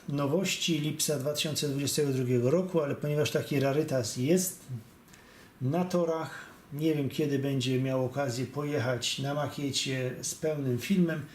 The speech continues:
więc zrobimy sobie takie kółeczko i poświęcimy mu chwilkę czasu. Przypominam, że to będzie jazda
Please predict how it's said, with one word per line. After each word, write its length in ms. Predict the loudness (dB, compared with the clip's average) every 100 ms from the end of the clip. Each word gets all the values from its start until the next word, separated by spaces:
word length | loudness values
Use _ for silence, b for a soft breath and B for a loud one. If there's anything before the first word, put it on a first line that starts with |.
| B B B B B 0
więc 360 | 4 4 4 -2
zrobimy 480 | -2 2 2 2
sobie 320 | 2 0 0 0
takie 260 | 0 -4
kółeczko 540 | -4 0 0 0 0 0
i 80 |
poświęcimy 640 | 0 -2 -2 -2 -2 0 0
mu 120 | 0
chwilkę 420 | 0 -2 -2 -4
czasu. 340 | -2 -2 -2
Przypominam, 600 | -6 -8 -4 -2 0 -2
że 100 | -2
to 100 | -4
będzie 260 | -2 0 0
jazda 540 | 0 -2 -2 -2 -2